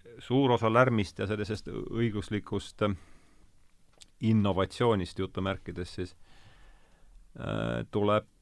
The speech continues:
äh, vajaduses kaitsta mit-, mitmesuguste vähemuste huvisid, et, äh,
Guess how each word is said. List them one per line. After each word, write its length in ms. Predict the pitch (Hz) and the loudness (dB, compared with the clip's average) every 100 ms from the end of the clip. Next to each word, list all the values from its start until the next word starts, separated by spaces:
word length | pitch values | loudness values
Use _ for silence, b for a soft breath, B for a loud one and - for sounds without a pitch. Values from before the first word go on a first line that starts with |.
| - | -8
äh, 400 | 64 - - - - _ - | -6 -8 -12 -18 -20 _ 0
vajaduses 460 | 101 101 104 107 | 2 2 -2 -6
kaitsta 380 | - 117 - 104 | 0 0 0 -2
mit-, 160 | 104 - _ - - | -2 -4 _ -10 -4
mitmesuguste 800 | 104 - 98 101 101 - - 110 | -4 -2 -4 -2 -6 -6 -4 -2
vähemuste 720 | 120 120 90 80 - 76 80 B B B B | 0 0 -2 -4 -6 -6 -6 B B B B
huvisid, 500 | 87 78 73 - - | -10 -10 -10 -14 -14
et, 340 | 78 - - | -16 -16 -10
äh, 100 | 80 | -8